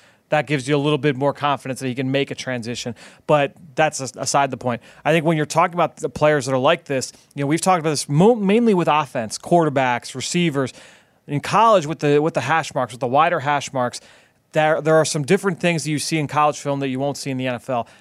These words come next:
I think with this p-, specific position, this overhang, linebacker, safety,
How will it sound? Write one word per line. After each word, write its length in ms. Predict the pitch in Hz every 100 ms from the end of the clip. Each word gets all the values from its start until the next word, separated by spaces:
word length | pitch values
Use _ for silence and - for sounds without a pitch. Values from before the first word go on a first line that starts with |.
| -
I 120 | 143
think 140 | 175 147
with 160 | 113
this 240 | 131 196 -
p-, 160 | -
specific 840 | 143 - 143 - 151 - 202 202 -
position, 420 | 139 147 165 139
this 140 | 127 -
overhang, 760 | 180 185 180 147 165 160 160 151
linebacker, 680 | 156 165 160 156 151 160
safety, 500 | - 156 160 - 139